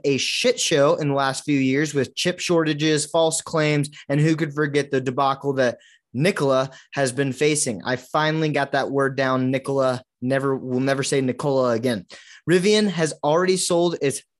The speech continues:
first truck to an American consumer and is looking to fast track its way to the top of the market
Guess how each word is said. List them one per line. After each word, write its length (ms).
first 280
truck 240
to 140
an 80
American 600
consumer 600
and 160
is 100
looking 440
to 120
fast 400
track 280
its 160
way 160
to 100
the 100
top 360
of 80
the 40
market 400